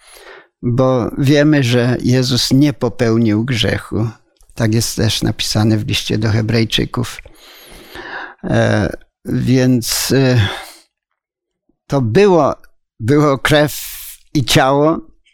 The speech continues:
bo Jezus miał krew i ciało, bo był głodny nieraz i utrudzony, ale jednocześnie w wierszu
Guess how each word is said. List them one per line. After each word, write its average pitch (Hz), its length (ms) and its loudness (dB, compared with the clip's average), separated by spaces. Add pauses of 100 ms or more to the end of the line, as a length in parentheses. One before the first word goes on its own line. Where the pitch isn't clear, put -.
(300)
bo 135 120 0
Jezus 135 440 2
miał 139 300 2
krew 143 340 0
i 151 80 0
ciało, 139 420 2
bo 117 160 0
był 131 240 2
głodny 143 480 2
nieraz 139 580 2 (680)
i 120 300 2
utrudzony, 147 920 2 (840)
ale 139 220 2
jednocześnie 139 1120 0 (880)
w - 720 -6
wierszu 131 640 0